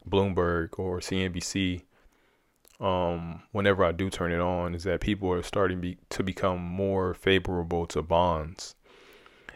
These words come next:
And then you also can see on, um, a few bond charts. Um, I have T-bond futures up right now. You can see on the monthly chart,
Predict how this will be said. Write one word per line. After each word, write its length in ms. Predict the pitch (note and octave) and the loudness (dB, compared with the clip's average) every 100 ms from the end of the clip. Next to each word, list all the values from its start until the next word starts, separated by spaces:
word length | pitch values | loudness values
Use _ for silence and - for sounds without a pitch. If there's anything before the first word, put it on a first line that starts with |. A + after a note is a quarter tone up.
| - | -4
And 140 | G2 | 0
then 140 | F2+ | 2
you 120 | F#2+ G2 | 4 4
also 280 | F#2+ - | 4 0
can 100 | G2+ | -6
see 580 | F2+ - G2 F2+ F2+ E2+ - _ _ _ _ _ - | -4 -2 -2 -2 -6 -10 -16 _ _ _ _ _ -4
on, 640 | F#2 F2+ F2 F2 F2 F2 G2 - _ - - - _ _ _ _ _ _ _ _ | -2 0 -2 -6 -8 -10 -14 -18 _ -20 -20 -20 _ _ _ _ _ _ _ _
um, 580 | G2 F#2+ F2+ F2+ F2 E2 - _ _ _ _ _ _ _ _ - | -6 -6 -6 -8 -12 -18 -20 _ _ _ _ _ _ _ _ -20
a 40 | - | -8
few 220 | - G#2+ | -2 2
bond 320 | F#2 G2 F#2+ | 6 6 6
charts. 540 | - F2+ E2+ - - - - - _ _ _ _ _ _ _ _ _ _ _ _ | 2 2 2 -4 -12 -14 -20 -20 _ _ _ _ _ _ _ _ _ _ _ _
Um, 280 | F#2 F2 F2+ | -4 -2 6
I 60 | |
have 160 | G2+ F2+ | 6 6
T-bond 400 | - G#2+ F#2+ F2 | 2 4 4 4
futures 420 | - F#2 E2+ E2 | 0 0 0 2
up 180 | E2+ E2 | 0 2
right 160 | F2 E2 | -2 0
now. 380 | E2+ F2 E2+ | 0 0 0
You 160 | E2 F2+ | -2 -4
can 100 | F2 | -4
see 340 | - G#2 F#2 - _ _ | 0 2 2 -4 _ _
on 140 | G2+ G2 | 0 0
the 100 | F2+ | 0
monthly 500 | F#2 G#2+ A2+ G#2+ F2+ | 2 2 2 0 -4
chart, 460 | - F#2+ E2+ - | 2 4 4 0